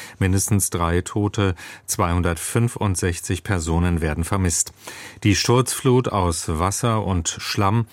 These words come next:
hatte mehrere Ortschaften, Straßen und Brücken zerstört. Die Regierungen beider Staaten entsandten weitere Rettungskräfte in das Gebiet. Laut der nepalesischen Katastrophenschutzbehörde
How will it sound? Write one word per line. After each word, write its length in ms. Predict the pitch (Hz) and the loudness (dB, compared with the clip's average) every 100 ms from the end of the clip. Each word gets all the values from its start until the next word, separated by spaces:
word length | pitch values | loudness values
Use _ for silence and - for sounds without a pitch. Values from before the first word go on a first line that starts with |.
| - | -8
hatte 220 | - 87 90 | -6 -2 0
mehrere 440 | 87 104 104 90 | 2 2 2 2
Ortschaften, 640 | 90 101 104 - 101 - | 2 2 0 -2 -2 -2
Straßen 560 | 98 - 92 95 - 110 | -2 0 0 0 -2 -2
und 300 | 82 98 - | 0 -2 -2
Brücken 420 | 98 127 - 90 | -2 0 0 -2
zerstört. 720 | 80 87 82 - 95 85 - - - - - | 0 -2 -4 -2 -2 0 -4 -12 -18 -18 -4
Die 140 | 95 87 | -2 0
Regierungen 640 | 90 85 107 107 107 101 | 0 0 2 2 2 2
beider 300 | 92 92 98 | 0 0 -2
Staaten 360 | - 104 104 113 | -2 -4 -2 -2
entsandten 800 | 92 90 - 87 101 - 92 82 | -2 -2 -2 -2 -2 -2 0 2
weitere 480 | 85 107 110 101 | 0 0 0 0
Rettungskräfte 720 | 92 107 113 98 - 95 - 110 | 0 0 0 -2 -2 -4 -2 -2
in 120 | 90 | 0
das 180 | 85 - | -2 -2
Gebiet. 320 | 87 85 - - - - - | -2 -2 -4 -14 -20 -20 -8
Laut 520 | - 92 104 - - | 0 2 2 -2 -4
der 280 | 107 90 85 | 0 0 0
nepalesischen 1000 | 80 87 92 85 95 110 110 104 110 95 | -2 -2 0 0 2 2 0 -2 0 -2
Katastrophenschutzbehörde 1500 | 95 95 85 - - 127 120 - 98 - 98 85 90 104 | -2 -4 -4 -2 -2 0 0 -2 -4 -4 -2 0 0 0